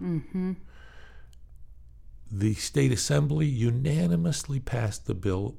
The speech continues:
Speaker 2: in July. Excuse me, the Senate did in July, the s-, the
Speaker 1: Mm-hmm.
Speaker 2: assembly did just recently, and Governor Evers signed it just before Thanksgiving.
Speaker 1: Congratulations.
Speaker 2: Uh,
Speaker 1: That's awesome.
Speaker 2: it, thank you. It's awesome. It's
Speaker 1: Serious.
Speaker 2: awesome for everybody in rural America.
Speaker 1: Yeah.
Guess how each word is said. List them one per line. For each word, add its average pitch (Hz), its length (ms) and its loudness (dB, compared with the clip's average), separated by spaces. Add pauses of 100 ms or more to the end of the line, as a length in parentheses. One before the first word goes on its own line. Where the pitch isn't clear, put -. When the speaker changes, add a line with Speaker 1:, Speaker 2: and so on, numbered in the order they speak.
(280)
Speaker 2:
in 95 180 0
July. 87 580 -2 (840)
Excuse 139 260 2
me, 110 60 10
the 95 80 6
Senate 139 400 10
did 101 140 4
in 95 100 4
July, 90 360 4
the 98 120 -2
s-, - 80 -4
the 190 60 4
Speaker 1:
Mm-hmm. 139 100 6
Speaker 2:
assembly 147 500 8
did 104 280 6 (220)
just 117 260 2
recently, 117 460 2 (200)
and 147 120 6
Governor 170 320 10
Evers 156 320 8
signed 170 360 6
it 113 100 4
just - 180 2
before 135 280 2
Thanksgiving. 117 500 2
Speaker 1:
Congratulations. 151 1400 0
Speaker 2:
Uh, 139 60 4
Speaker 1:
That's - 260 -2 (100)
awesome. - 640 0
Speaker 2:
it, - 180 0
thank 175 280 6
you. 151 100 6 (220)
It's 156 240 4
awesome. 160 380 6
It's 156 120 6
Speaker 1:
Serious. 160 140 6
Speaker 2:
awesome 175 220 4
for - 240 -4
everybody 156 580 6
in 139 120 4
rural 120 260 6
America. 147 440 6
Speaker 1:
Yeah. 165 260 0